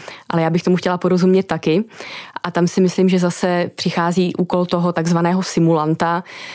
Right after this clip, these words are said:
eh, klást si ty otázky, zanalyzovat, eh, zanalyzovat správně ty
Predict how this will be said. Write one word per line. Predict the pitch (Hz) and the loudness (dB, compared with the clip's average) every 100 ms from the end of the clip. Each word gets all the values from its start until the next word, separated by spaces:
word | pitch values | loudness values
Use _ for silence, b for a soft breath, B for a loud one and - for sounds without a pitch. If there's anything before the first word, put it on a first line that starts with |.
| B B - - | B B -8 -4
eh, | 160 | -2
klást | 175 175 180 | -2 -2 -2
si | 196 | -2
ty | 180 | 0
otázky, | 180 175 170 170 - 170 160 160 - | 0 0 -2 -2 -2 0 0 -2 0
zanalyzovat, | 170 170 170 175 170 165 | 2 2 2 2 0 -2
eh, | 165 160 156 156 - | 0 2 2 0 0
zanalyzovat | 170 165 170 165 | 2 2 0 -2
správně | - 170 160 170 165 | -4 -2 2 0 0
ty | 170 165 160 | 0 2 2